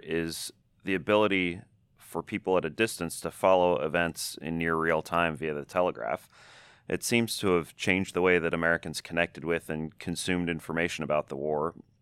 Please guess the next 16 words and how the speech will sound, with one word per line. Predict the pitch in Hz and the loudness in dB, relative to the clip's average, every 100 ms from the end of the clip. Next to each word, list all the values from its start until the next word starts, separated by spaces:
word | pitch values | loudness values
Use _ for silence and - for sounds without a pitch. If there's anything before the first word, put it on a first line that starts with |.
| - | -8
and | 82 80 | -4 -4
the | 78 | -6
people | - 90 82 80 | -6 -8 -2 -2
and | 78 | 0
the | 76 | -2
machines | 76 - 87 80 80 - | -4 -2 -2 -2 -4 -6
that | - - | -6 -6
fought | - 78 76 | -4 0 0
it. | 64 - _ _ - - - _ _ | 0 -8 _ _ -20 -20 -20 _ _
Could | - 98 101 | -8 -4 0
you | 104 110 98 - | 0 0 -4 -4
talk | 135 139 | 0 2
a | 131 | 2
little | 117 | 2
bit | 101 98 | 4 4
about | 87 87 82 | 6 6 6